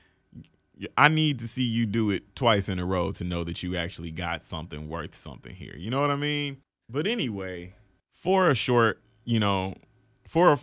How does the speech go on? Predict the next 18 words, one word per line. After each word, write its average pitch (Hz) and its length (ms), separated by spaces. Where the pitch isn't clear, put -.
you 123 100
know, 110 140
a 98 100
forty-eight 110 540
minute 95 340
period, 87 520
right? 98 280
I 110 40
mean, 117 160
these, 113 240
these 113 220
almost 104 320
play 98 120
out 90 140
like 85 180
short 78 240
films. 65 360
So 80 260